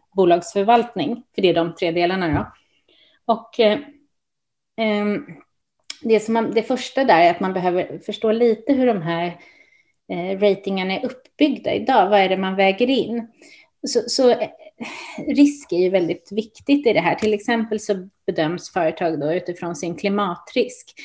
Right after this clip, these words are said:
Men det man menar med det då, det man ofta tittar på, det är liksom hur inves-, hur riskabel är den här investeringen, eh, givet att vi går en fossilfri framtid till mötes.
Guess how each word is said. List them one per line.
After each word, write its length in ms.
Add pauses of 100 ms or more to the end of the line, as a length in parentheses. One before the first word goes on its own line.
(160)
Men 140
det 120
man 200
menar 400
med 160
det 140
då, 140
det 100
man 160
ofta 220
tittar 420
på, 240
det 100
är 100
liksom 300 (260)
hur 200
inves-, 640
hur 200
riskabel 520
är 140
den 160
här 120
investeringen, 840 (340)
eh, 260
givet 480
att 140
vi 60
går 180
en 120
fossilfri 640
framtid 580
till 140
mötes. 600